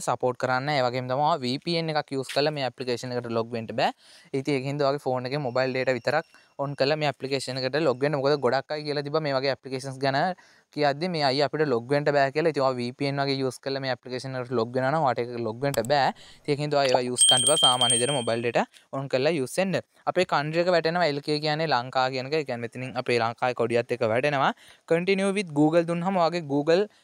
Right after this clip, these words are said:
account එක සිලෙක්ට් කර ගන්නට එනවා. මෙතනින් ඔයා යූස් කරන Google account එකක් සිලෙක්ට් කර ගන්න. ම-, මේක ඔයා වැඩ කරන Google account එක සිලෙක්ට් කර ගන්න. මම මෙතනින් දැනට, අ, මම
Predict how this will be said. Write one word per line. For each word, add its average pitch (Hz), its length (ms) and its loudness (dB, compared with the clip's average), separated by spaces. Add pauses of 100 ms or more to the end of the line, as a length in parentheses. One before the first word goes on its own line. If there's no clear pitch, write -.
(100)
account 165 320 -4
එක 160 140 2
සිලෙක්ට් 151 260 0
කර 147 140 0
ගන්නට 143 240 0
එනවා. 160 220 2
මෙතනින් 156 340 -2
ඔයා 151 220 2 (180)
යූස් 143 320 0
කරන 165 240 -2 (160)
Google 151 400 0
account 135 260 -2
එකක් 143 140 0
සිලෙක්ට් 127 320 -2
කර 131 160 0
ගන්න. 175 160 -2 (520)
ම-, 151 280 0
මේක 165 240 -2
ඔයා 180 160 4
වැඩ 143 160 2
කරන 156 240 2
Google 151 320 0
account 147 220 0
එක 151 100 2
සිලෙක්ට් 139 240 -2
කර 147 160 2
ගන්න. 175 160 0
මම 151 160 0
මෙතනින් 147 400 -2
දැනට, 143 240 0
අ, 131 960 2
මම 139 180 0